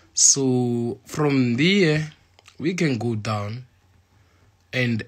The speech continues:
as long as you have one, two, three, or you have more than, you just need more than,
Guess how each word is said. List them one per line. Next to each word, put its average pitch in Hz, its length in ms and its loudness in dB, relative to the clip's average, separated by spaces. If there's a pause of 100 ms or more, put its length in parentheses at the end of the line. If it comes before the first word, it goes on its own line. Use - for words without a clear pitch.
as 127 180 0
long 156 300 2
as 139 220 2
you 127 80 2
have 120 320 -4
one, 127 300 -2
two, 131 180 -4
three, 120 440 -4 (480)
or 123 200 -4
you 117 100 -2
have 117 500 -4
more 127 320 0
than, 117 460 -2
you 120 100 -6
just 143 320 -2
need 147 240 0
more 127 280 0
than, 113 340 -4